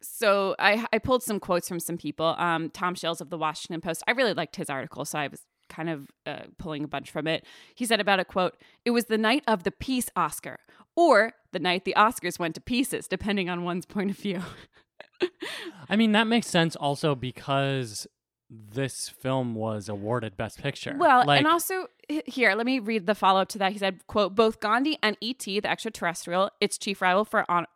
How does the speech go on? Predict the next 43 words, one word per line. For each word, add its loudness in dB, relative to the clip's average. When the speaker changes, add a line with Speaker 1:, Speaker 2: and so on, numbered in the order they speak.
Speaker 1:
Oscar's 4
honors, -2
were 4
about 4
peaceful -4
and -4
captivating -4
characters, -2
one 0
real, 4
one 2
fictitious, -6
and -2
words 0
like -4
courage 0
and -6
vision 0
were -2
bandied 0
about 2
liberally 0
by 0
the -8
Gandhi -8
acceptors." -10
Speaker 2:
Yeah. -8
Speaker 1:
Which -12
is -20
true. -10
I -10
mean, -4
Speaker 2:
I 4
mean, 8
Speaker 1:
that's 4
Speaker 2:
it's, 2
Speaker 1:
the 0
night. -8
Speaker 2:
it's -6
strange 2
to 0
say 2
that -4